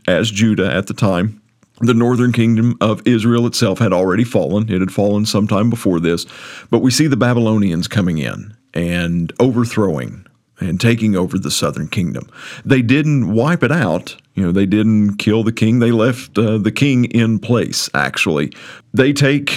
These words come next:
what hi-, many historians, theologians, archaeologists, experts that are far smarter than you and I,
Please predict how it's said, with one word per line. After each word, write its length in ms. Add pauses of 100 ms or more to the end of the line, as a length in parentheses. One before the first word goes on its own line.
what 260
hi-, 100
many 260
historians, 1000
theologians, 1080
archaeologists, 680
experts 540
that 100
are 80
far 220
smarter 480
than 160
you 180
and 100
I, 280